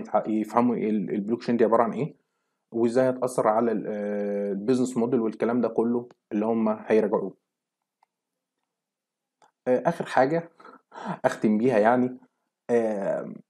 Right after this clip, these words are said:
في حد ممكن يسألك بعد ده كله يقول لك: "إيه هي البلوك تشين؟"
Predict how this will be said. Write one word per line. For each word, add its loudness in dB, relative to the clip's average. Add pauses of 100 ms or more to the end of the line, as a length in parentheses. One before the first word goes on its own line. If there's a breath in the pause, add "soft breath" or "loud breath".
في 4
حد 8
ممكن 2
يسألك 0
بعد 4
ده 4
كله 4
يقول 8
لك: 0
"إيه 6
هي 10
البلوك 2
تشين؟" -4